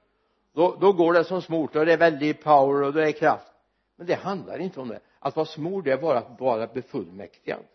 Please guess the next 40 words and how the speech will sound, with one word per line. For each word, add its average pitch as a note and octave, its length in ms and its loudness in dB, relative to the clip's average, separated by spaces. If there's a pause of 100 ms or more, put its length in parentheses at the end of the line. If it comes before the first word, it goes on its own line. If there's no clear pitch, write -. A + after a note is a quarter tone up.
(920)
Gud G3 460 2
har G3+ 80 6
lagt F3+ 280 4
sin E3+ 180 0
hand D#3+ 320 2
på D#3+ 180 0
mig, D#3 280 0 (200)
han D3+ 180 -2
har G3 100 2
smort G#3+ 500 4
mig F#3 180 0
med F#3 140 -2
sin F3+ 200 0
ande E3 380 2 (300)
för A3+ 460 8
att F#3+ 240 0
jag D#3 180 2
ska - 140 -8
ha D3+ 240 -2 (280)
kraft. - 640 -2 (1900)
För E3+ 100 2
att F#3 160 6
jag F3+ 160 6
ska F3 140 -2
ha F3+ 120 6
en E3 100 0
befullmäktigad, E3+ 800 2
man E3+ 120 0
ska E3+ 140 -8
säga: D3+ 180 0
"Ja, D3+ 80 4
men D#3 140 -2
det D#3+ 80 0
är - 20 -2
inte D#3 160 -8
bara D3 240 0
Bengt C#3+ 200 -6
Arne C3 200 -4
som C3+ 100 -20
kommer." C#3+ 200 -6